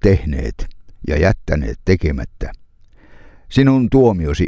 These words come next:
yllättää meidät, sillä sinä näet elämämme toisin kuin me itse. Varjele meitä sokeudelta niin, ettemme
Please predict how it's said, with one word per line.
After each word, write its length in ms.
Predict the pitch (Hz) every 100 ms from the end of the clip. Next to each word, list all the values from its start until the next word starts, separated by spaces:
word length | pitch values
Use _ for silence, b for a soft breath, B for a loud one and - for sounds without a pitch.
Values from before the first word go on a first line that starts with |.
| -
yllättää 720 | 127 104 80 67 - 65 67
meidät, 440 | 80 80 76 - - -
sillä 300 | 87 80 73 -
sinä 280 | - 117 98
näet 280 | 95 85 76 -
elämämme 540 | 95 73 69 67 69 69
toisin 480 | - 107 76 - 64 - -
kuin 280 | 71 65
me 160 | 60 - -
itse. 420 | 82 - - - - - - - - - b b b b b -
Varjele 460 | 113 139 127 107 95
meitä 300 | 90 80 64
sokeudelta 800 | - 101 98 80 67 60 69 78
niin, 180 | 80 104
ettemme 340 | 95 - 95